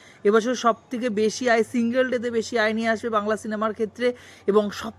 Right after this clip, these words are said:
থেকে বড় বিষয়, বেবি জন রয়েছে, আরও বড় কিছু ছবি ছিল, পুষ্পা টু এর মতো ছবি, একটা ক্রেজ ছিল, সেগুলোকে ভেঙে দিয়ে লোকে শুধু বাংলা ছবি দেখছেন। এটা কিন্তু মানে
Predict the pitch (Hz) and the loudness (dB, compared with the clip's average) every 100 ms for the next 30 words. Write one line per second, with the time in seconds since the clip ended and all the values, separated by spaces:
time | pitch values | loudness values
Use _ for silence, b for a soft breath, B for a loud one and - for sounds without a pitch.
0 | _ _ - 277 285 233 220 214 240 220 | _ _ -8 -6 -4 -6 -6 -6 -8 -8
1 | 233 208 247 240 233 220 B B 180 220 | -8 -2 2 2 2 -4 B B 4 8
2 | 226 254 220 254 247 233 240 233 254 247 | 10 8 4 4 4 4 4 2 0 0
3 | 226 165 196 254 233 240 233 220 233 226 | 0 2 4 4 2 2 2 -2 -6 -2
4 | 214 240 - 226 233 - 233 - 233 240 | -2 -4 -4 -2 -2 -2 -6 -4 -4 0
5 | 233 226 214 226 220 220 - 233 240 233 | 0 0 -6 -2 -2 -2 -2 0 0 -2
6 | - 220 226 220 214 214 196 190 214 214 | -6 -2 0 0 -4 -4 0 2 2 2
7 | 233 240 233 B B 208 202 220 214 226 | 2 -2 -2 B B 10 10 10 4 6
8 | 190 175 185 190 196 180 156 143 - 160 | 8 8 6 4 4 0 0 -4 -8 -8
9 | 180 220 254 254 302 277 226 | -2 -2 -2 -4 -4 -2 -2